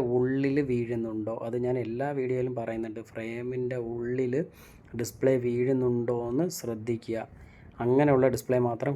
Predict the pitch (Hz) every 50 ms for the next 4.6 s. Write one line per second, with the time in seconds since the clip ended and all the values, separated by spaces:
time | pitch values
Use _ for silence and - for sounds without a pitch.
0 | - 123 120 120 120 123 120 117 117 110 110 107 - 127 123 117 120 127 143 143
1 | 127 120 117 123 123 139 170 180 170 170 170 175 175 165 175 170 160 165 165 160
2 | 156 156 156 156 156 147 143 - 139 131 127 131 127 127 120 117 110 110 107 110
3 | - - - - - - - - - - 131 120 123 127 127 123 123 143 156 147
4 | 131 135 139 156 165 165 165 160 160 - 190